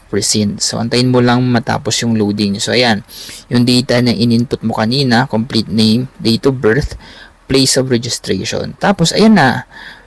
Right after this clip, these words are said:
Tanan! Ayan na yung iyong, ah, polling place and precinct number. Makikita din dyan kung ano ang status ng iyong registration, kung active ba or hindi.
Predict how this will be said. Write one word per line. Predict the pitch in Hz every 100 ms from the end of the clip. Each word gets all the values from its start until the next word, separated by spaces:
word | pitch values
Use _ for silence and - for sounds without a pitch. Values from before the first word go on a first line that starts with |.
| _
Tanan! | - 185 180 170 170 165 156
Ayan | 143 139 143
na | 147
yung | 147 123
iyong, | 131 127 123 135 143 - -
ah, | - 120 120
polling | - 135 131 139 143 147
place | 117 113 110 117 - -
and | 123 123 123 - _
precinct | - 120 - 110 110 110
number. | 101 104 107 101 - - - 185
Makikita | 165 160 160 147 143
din | 151 147
dyan | 139 139 139 139
kung | 147 135
ano | 135 139
ang | 104 139
status | - 117 113 127 123 127
ng | 120
iyong | 107 117 113 117 135 - - - -
registration, | 135 131 - 120 117 117 110
kung | 113
active | 123 127 131 135
ba | 127
or | 107 113 117
hindi. | 107 110 104